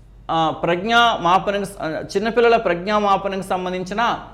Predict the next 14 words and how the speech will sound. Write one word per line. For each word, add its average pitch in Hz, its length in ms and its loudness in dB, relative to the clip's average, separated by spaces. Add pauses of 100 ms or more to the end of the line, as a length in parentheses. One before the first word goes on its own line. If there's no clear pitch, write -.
నిష్పాదన 240 760 2
పరీక్ష 196 500 -4
కానిది 196 760 -2
అని 185 120 -2
అడుగుతుంటాడు. 156 920 -4 (520)
అప్పుడు 220 380 2
మనం 180 300 0
ఈ, 165 320 -2
ఇందులో 170 320 0
మూడు 165 280 -2
ఇస్తాడు, 147 580 -2 (280)
ఒకటి 143 220 -6
కొత్తది 147 460 -4
ఇస్తాడు. 123 320 -4